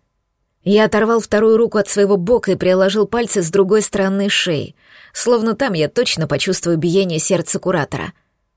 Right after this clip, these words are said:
Секунда. Другая. И ничего. «Куратор!» —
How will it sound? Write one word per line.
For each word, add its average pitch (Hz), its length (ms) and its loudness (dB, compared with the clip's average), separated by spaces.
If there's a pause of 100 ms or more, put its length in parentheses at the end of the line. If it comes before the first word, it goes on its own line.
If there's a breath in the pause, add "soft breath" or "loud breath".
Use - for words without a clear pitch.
(160)
Секунда. 202 580 -2 (1700)
Другая. 185 580 -4 (1120)
И 190 200 -4
ничего. 180 760 -6 (1200)
«Куратор!» — 233 540 0